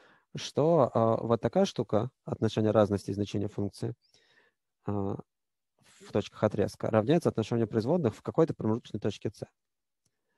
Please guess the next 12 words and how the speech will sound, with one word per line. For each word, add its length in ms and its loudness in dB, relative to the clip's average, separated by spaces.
А 340 2
теперь, 500 4
э, 320 2
если 320 4
я 40 8
беру 240 6
разные 360 8
отрезки 380 2
от 140 0
А 80 2
до 100 2
Б, 220 2